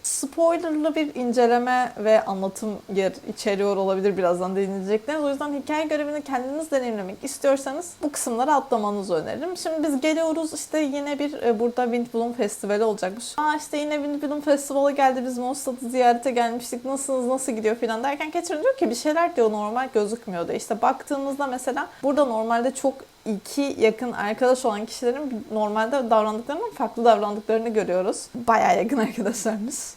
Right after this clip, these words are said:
Sonra bir tane şövalye geliyor. Hatta şu şövalye olması lazım. Aynen. Bu da birazcık normalde davrandığından farklı geliyor gözümüze. Derken buradan tabii de yakışıklı Kaya geliyor ve "Üf!" diyoruz.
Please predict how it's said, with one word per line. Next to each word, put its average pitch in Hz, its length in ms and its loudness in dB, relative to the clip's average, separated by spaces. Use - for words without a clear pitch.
Sonra 339 280 2
bir 311 100 0
tane 330 260 0
şövalye 277 420 6
geliyor. 208 220 4
Hatta 226 240 2
şu 226 240 -4
şövalye 185 480 4
olması 214 340 -2
lazım. 226 220 2
Aynen. 285 280 -4
Bu 339 80 -2
da 392 100 2
birazcık 311 340 2
normalde 269 420 -2
davrandığından 247 520 2
farklı 240 440 2
geliyor 175 320 0
gözümüze. 196 440 -4
Derken 381 480 4
buradan 320 420 2
tabii 208 300 -2
de 226 60 6
yakışıklı 214 800 0
Kaya 196 280 -2
geliyor 196 520 2
ve 220 160 2
"Üf!" - 320 -4
diyoruz. 226 420 2